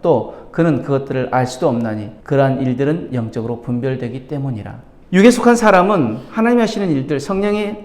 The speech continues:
행하는 그 일들을 깨닫지도 못하고 누리지 못합니다.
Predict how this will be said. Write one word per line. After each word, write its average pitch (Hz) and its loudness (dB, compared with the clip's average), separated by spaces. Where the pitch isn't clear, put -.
행하는 190 2
그 202 4
일들을 165 4
깨닫지도 254 2
못하고 185 -2
누리지 185 0
못합니다. 120 -4